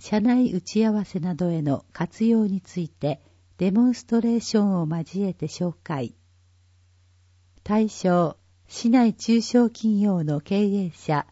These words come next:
従業員など。定員、先着、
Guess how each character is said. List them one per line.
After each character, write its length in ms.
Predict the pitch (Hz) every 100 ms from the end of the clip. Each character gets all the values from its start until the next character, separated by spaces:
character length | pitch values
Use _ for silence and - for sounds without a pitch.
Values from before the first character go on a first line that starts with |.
| _
従 300 | - 170 220
業 260 | 233 233 226
員 240 | 214 196
な 160 | 170 170
ど。 220 | 135 123 - _ _ _ _ _ _ _ _ _ _ _ _ _
定 340 | - 214 220 185
員、 340 | 185 175 156 _ _ _ _
先 300 | - 214 220
着、 540 | - 208 - 175 151